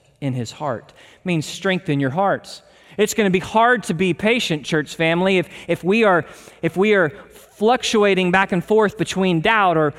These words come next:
"Is, is God really gonna do what he says? Will God really handle this? This has gone on for years and, and still this person, this person hasn't changed, or this, this, it seems like this person continues to prosper and prosper and prosper, even though it's blatantly clear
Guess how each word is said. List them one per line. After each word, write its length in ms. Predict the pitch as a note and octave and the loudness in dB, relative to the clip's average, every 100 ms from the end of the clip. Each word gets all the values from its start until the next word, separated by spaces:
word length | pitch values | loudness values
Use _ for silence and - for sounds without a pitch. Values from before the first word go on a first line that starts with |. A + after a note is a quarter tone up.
| - | -6
"Is, 320 | F3 G#3 G3+ | 0 0 0
is 160 | F3+ F#3 | -2 -2
God 240 | G#3+ G#3+ | 2 2
really 300 | F3+ A3+ A#3 | 4 2 4
gonna 180 | G3+ G#3 | 2 0
do 180 | G3 G#3 | 2 2
what 120 | G3+ | 2
he 80 | F#3+ | 2
says? 260 | - G#3 F3 | 0 0 0
Will 80 | |
God 240 | F3 G#3 G3+ | 2 2 2
really 300 | G3 A3 G#3+ | 2 2 2
handle 340 | F#3 G#3+ A3 | 2 0 0
this? 220 | G#3 A3+ | 0 0
This 160 | A3+ A3+ | -2 -4
has 120 | G3+ | -4
gone 200 | F#3 G3+ | 0 2
on 180 | G3+ G#3 | 2 0
for 160 | F#3+ F#3 | 0 0
years 320 | G#3 G#3+ F#3 | 2 2 2
and, 140 | E3+ - - | -2 -4 -4
and 140 | F3 | -4
still 280 | - G#3 A3 | -2 2 2
this 160 | F#3+ F#3 | 2 -2
person, 540 | - G#3+ G#3 F#3+ D#3+ - - | -2 -2 0 -2 -2 -4 -6
this 160 | F#3 | -6
person 320 | - G#3+ G#3 | 0 -2 0
hasn't 320 | F#3+ G3 F3+ D#3 | 0 0 -2 -4
changed, 400 | A3 G#3 G3 F3+ | -2 0 0 0
or 60 | |
this, 120 | F3 | -2
this, 240 | - F3+ - | -2 -6 -4
it 260 | F#3+ F3 | -6 -6
seems 300 | - A3 A3+ | -4 0 0
like 160 | F#3+ F#3 | 0 0
this 140 | G3+ | -2
person 480 | - - A3+ - F#3+ | -2 0 0 0 -2
continues 640 | F3+ F3 - A3+ G#3+ F#3+ - - - | -2 -2 0 0 2 0 -4 -18 -10
to 80 | - | -8
prosper 500 | - G#3 G#3+ - G3 | 0 2 2 0 0
and 120 | E3+ | 2
prosper 420 | G#3 G#3 G#3+ G#3 | 2 2 2 0
and 100 | F3 | 0
prosper, 440 | E3 G3+ G#3+ - F#3+ | 2 2 2 0 0
even 240 | G3+ G3+ | 0 2
though 140 | G3 F3+ | 2 0
it's 100 | - | -2
blatantly 680 | D3+ G3 A3 G#3+ G3+ G3 | 0 2 2 0 -2 -2
clear 600 | F3+ - A#3 A#3 G3 C#3 | -2 -2 2 2 2 0